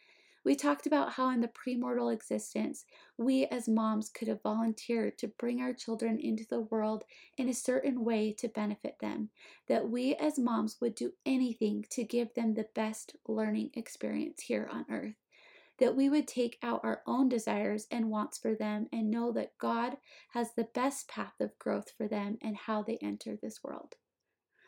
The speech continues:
The whole conversation was amazing and beautiful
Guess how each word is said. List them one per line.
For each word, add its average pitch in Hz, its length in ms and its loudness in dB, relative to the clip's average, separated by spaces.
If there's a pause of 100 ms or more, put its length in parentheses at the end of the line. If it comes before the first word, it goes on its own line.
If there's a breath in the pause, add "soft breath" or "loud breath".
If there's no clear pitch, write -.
(140 soft breath)
The 262 100 0
whole 262 300 4
conversation 254 760 2
was 220 160 0
amazing 214 680 2
and 226 200 2
beautiful 220 580 0